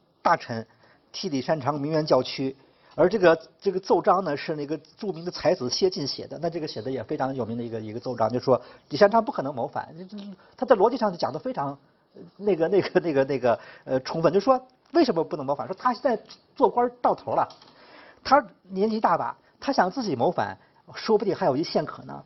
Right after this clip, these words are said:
你说他辅佐胡惟庸，他还能捞到什么呢？他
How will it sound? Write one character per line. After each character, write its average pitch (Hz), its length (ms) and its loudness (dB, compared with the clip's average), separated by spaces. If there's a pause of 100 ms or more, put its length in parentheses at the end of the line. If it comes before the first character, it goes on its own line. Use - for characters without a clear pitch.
(140)
你 208 100 -10
说 285 80 -2
他 320 140 -2 (380)
辅 - 160 -4
佐 254 120 8
胡 269 140 -6
惟 294 80 2
庸， 302 180 -2 (120)
他 - 140 -8
还 294 140 2
能 294 100 0
捞 294 100 8
到 247 120 2
什 160 140 -2
么 175 100 -8
呢？ 196 120 -4 (300)
他 262 120 -8